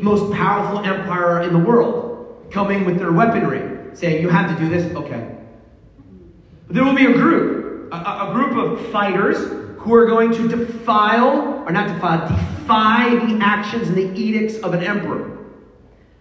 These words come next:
which will be led by a guy, which many of you may be aware of, of Judah the Maccabee, right? Ma-, Maccabee means hammer, right? Probably wasn't his last name, it's like a nickname, like Judah the Hammer.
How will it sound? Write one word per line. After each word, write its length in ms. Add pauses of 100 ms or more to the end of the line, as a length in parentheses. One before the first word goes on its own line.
(120)
which 140
will 80
be 160
led 240
by 180
a 60
guy, 340 (340)
which 140
many 220
of 80
you 100
may 640
be 120
aware 280
of, 300
of 280
Judah 300
the 100
Maccabee, 520 (260)
right? 200
Ma-, 220 (160)
Maccabee 680
means 340
hammer, 680 (180)
right? 240
Probably 220
wasn't 200
his 100
last 200
name, 120
it's 80
like 120
a 40
nickname, 680
like 180
Judah 260
the 100
Hammer. 500